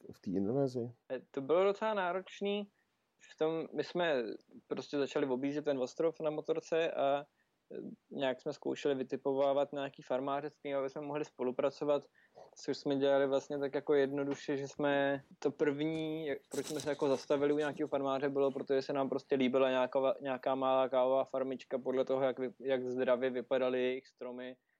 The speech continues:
Speaker 2: nebo jak se o ně starali a jestli tam bylo přezrálý kafe a tak. Potom, když jsme našli takovýhle zajímavější místo, tak jsme ty lidi oslovili. Ale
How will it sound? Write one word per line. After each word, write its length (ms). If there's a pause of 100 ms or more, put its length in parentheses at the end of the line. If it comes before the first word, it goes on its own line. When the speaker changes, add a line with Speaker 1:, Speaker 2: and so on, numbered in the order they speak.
(140)
Speaker 2:
nebo 240
jak 160
se 100
o 80
ně 120
starali 560 (800)
a 320
jestli 300
tam 200
bylo 160
přezrálý 460
kafe 260
a 60
tak. 260
Potom, 240
když 140
jsme 120
našli 260
takovýhle 420
zajímavější 560
místo, 280
tak 120
jsme 140
ty 80
lidi 160
oslovili. 540 (1040)
Ale 380